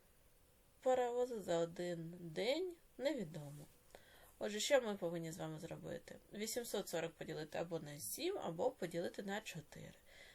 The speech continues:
Наприклад, ми ділимо на чотири, ми дізнаємося, що двісті десять осіб. Це в нас один паровозик за сім днів.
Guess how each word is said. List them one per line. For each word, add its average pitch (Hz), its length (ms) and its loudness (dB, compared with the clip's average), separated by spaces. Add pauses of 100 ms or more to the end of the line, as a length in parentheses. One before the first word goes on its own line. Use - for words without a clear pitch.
(140)
Наприклад, 190 400 0
ми 180 120 2
ділимо 165 300 2
на 196 220 2
чотири, 320 760 2 (400)
ми 226 160 0
дізнаємося, 196 760 2
що 170 200 -2
двісті 175 520 -2
десять 160 480 0
осіб. 208 760 0 (560)
Це 233 200 6
в 202 40 4
нас 175 240 4
один 185 400 4
паровозик 175 800 2
за 160 180 -2
сім 285 460 -2 (180)
днів. 156 280 -4